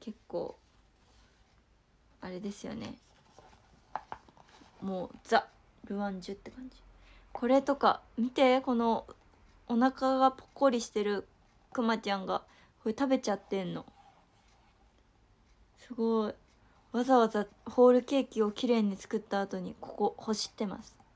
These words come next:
このクマちゃんが食べてるから。かわいすぎない？このクマちゃんにこうやってつけてるよ、ケーキ。かわいすぎ。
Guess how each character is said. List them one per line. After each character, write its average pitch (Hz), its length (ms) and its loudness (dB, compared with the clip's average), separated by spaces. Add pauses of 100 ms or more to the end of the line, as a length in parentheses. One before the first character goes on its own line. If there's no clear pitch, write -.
(960)
こ 214 60 -2
の 202 80 -2
ク 214 120 -6
マ 208 120 0
ち 196 120 -10
ゃ 190 60 -8
ん 185 40 -12
が 190 140 -8
食 185 120 -10
べ 185 80 -6
て 170 120 -6
る 175 80 -8
か - 140 -10
ら。 - 120 -12 (1400)
か 247 200 0
わ 330 200 8
い 453 140 6
す 453 120 0
ぎ 440 140 4
な 254 120 6
い？ 226 80 0
こ 277 120 -2
の 349 100 0
ク 403 140 0
マ 349 160 2
ち 254 120 -2
ゃ 247 60 4
ん 226 60 4
に 214 100 0
こ 240 140 -6
う - 20 -2
や 226 40 -6
っ - 40 -14
て - 80 -12
つ - 140 -18
け 381 160 -6
て 240 160 -2
る 185 100 -4
よ、 190 180 -8
ケ 190 140 -10
ー 208 160 -10
キ。 - 180 -20 (840)
か - 100 -20
わ - 340 -20
い 269 40 -18
す - 260 -20
ぎ。 277 300 -18